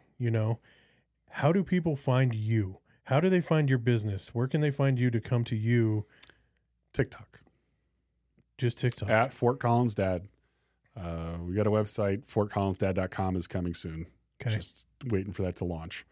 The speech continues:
Speaker 1: Hmm.
Speaker 2: Gotta do the editing. You
Speaker 1: Sure.
Speaker 2: know, all that kind of stuff. Chat G P T is amazing, but this still needs a little bit of help. <laughs>
Speaker 1: Yeah, of course.
Speaker 2: Uh, so, yeah, at Fort Collins Dad is where to find me.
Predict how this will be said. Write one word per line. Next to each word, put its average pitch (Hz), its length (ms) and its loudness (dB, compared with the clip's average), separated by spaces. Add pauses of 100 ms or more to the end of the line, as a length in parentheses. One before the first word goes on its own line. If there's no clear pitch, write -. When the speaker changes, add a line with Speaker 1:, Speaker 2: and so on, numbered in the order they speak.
(160)
Speaker 1:
Hmm. 110 140 -4 (260)
Speaker 2:
Gotta 87 120 -4
do 92 100 0
the 117 120 -2
editing. 98 340 0 (600)
You - 80 -12
Speaker 1:
Sure. 117 240 2 (100)
Speaker 2:
know, 98 100 -8
all 87 80 -6
that 90 120 -4
kind 90 140 -6
of 87 60 -6
stuff. 92 220 -8
Chat 127 220 0
G 123 140 -4
P 120 100 2
T 123 120 2
is 113 100 2
amazing, 101 420 2
but 92 140 0 (340)
this 107 100 -2
still 110 200 -4
needs 110 160 -2
a 107 40 -2
little 104 140 0
bit 98 120 0
of 107 40 -2
help. 127 320 0
<laughs> - 100 2
Speaker 1:
Yeah, 123 360 4 (160)
of 147 80 0
course. 113 440 -2
Speaker 2:
Uh, 104 480 4
so, 104 520 2
yeah, 143 260 4
at 139 220 2
Fort 143 160 4
Collins 117 260 4
Dad 113 220 4
is 101 80 -4
where 104 80 -2
to 92 80 -6
find 113 260 0
me. 107 200 -2